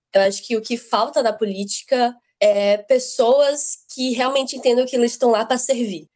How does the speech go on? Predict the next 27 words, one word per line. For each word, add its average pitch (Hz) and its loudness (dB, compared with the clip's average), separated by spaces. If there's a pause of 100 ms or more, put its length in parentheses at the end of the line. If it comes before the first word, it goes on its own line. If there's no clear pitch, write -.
(240)
E - -10
sendo 277 0
presidente, 240 0
assim, 208 -4
que 220 -2
é 196 4
um 233 -2
maior 214 0
cargo, 247 -4
né, 165 -4 (260)
na 202 2
nação, 214 0 (280)
eu 262 4
acho 285 -4
que 339 -2
a 311 0
gente 302 -4
chega 285 0
a 254 -2
esse - -6
ponto 262 0
como 285 0
uma 285 2
base 247 0
de - -14
conexão, 285 0
sabe? 165 -14